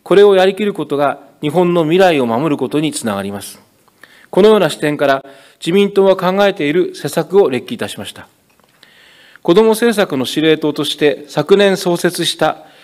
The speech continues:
子ども家庭庁を中心に、子ども・若者や子育て世代の視点に立った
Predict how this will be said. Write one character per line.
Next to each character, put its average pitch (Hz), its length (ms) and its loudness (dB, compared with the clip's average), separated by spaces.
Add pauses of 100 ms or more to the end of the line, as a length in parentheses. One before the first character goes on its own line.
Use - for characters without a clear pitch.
(140)
子 165 120 0
ど 202 100 6
も 208 120 4
家 190 180 -4
庭 220 160 6
庁 160 160 -2
を 113 80 -2
中 135 200 -2
心 127 260 -4
に、 117 220 -4 (420)
子 170 120 0
ど 196 120 4
も・ 190 240 2
若 156 240 0
者 180 180 2
や 165 240 0 (240)
子 - 120 -6
育 214 200 2
て 208 100 0
世 220 140 -2
代 190 180 2
の 127 60 -4
視 - 100 -8
点 151 180 -2
に 143 40 -2
立 147 100 -4
っ 139 60 -2 (100)
た 101 160 -8